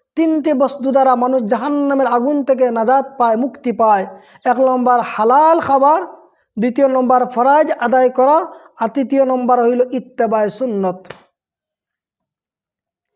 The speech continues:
তাই আমরা হালাল খাবার খাওয়ার চেষ্টা করতাম। হালাল খাবার খাইলে প্রত্যেকটা দোয়া কবুল হয়। হ্যাঁ, দোয়া কবুল হওয়ার ধরন আছে, কোনোটা নগদ,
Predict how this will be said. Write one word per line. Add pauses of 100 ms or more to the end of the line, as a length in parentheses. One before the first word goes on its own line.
(220)
তাই
আমরা (640)
হালাল
খাবার
খাওয়ার
চেষ্টা
করতাম। (180)
হালাল
খাবার
খাইলে (280)
প্রত্যেকটা
দোয়া
কবুল
হয়। (640)
হ্যাঁ,
দোয়া
কবুল
হওয়ার
ধরন
আছে, (180)
কোনোটা
নগদ,